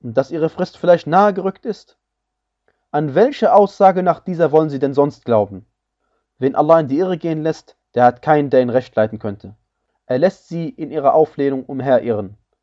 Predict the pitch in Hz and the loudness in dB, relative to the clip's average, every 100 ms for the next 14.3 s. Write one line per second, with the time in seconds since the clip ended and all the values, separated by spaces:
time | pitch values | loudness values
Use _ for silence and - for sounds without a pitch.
0 | _ _ _ _ _ _ _ 120 110 127 | _ _ _ _ _ _ _ -14 -2 4
1 | 156 151 147 139 151 - 135 - 165 170 | 6 4 -8 -6 -6 -4 -6 -4 -6 -4
2 | 165 165 - 117 151 156 - 208 - - | -6 -8 -6 0 0 0 -2 -2 -2 -6
3 | 127 110 _ _ _ _ _ _ _ _ | -4 -4 _ _ _ _ _ _ _ _
4 | 113 131 131 - _ _ _ - 120 233 | 0 4 4 2 _ _ _ -6 -4 -4
5 | 240 190 185 180 170 156 - 175 160 143 | -4 0 2 2 2 2 0 0 0 0
6 | 135 120 120 117 98 - _ _ _ _ | 0 -2 -2 -2 -2 -14 _ _ _ _
7 | _ 143 156 170 202 214 - 190 170 165 | _ -4 0 4 6 4 -2 -8 -4 -2
8 | 147 - 160 147 135 139 139 123 113 113 | -2 0 0 0 0 0 0 -2 -2 -4
9 | 92 _ _ _ _ _ _ _ - - | -18 _ _ _ _ _ _ _ -18 -2
10 | 135 214 202 190 185 - 151 - 160 147 | 6 8 8 6 2 -6 -16 -6 -4 -4
11 | 147 165 175 151 190 190 - - 156 165 | -2 -2 -2 -2 -6 -4 -4 2 8 8
12 | 113 101 _ _ _ _ _ 135 156 190 | 6 -2 _ _ _ _ _ -6 -6 -2
13 | 208 - 226 220 190 214 160 135 123 143 | -2 4 2 2 -14 -8 -2 -2 -2 -4
14 | 123 101 | -6 -8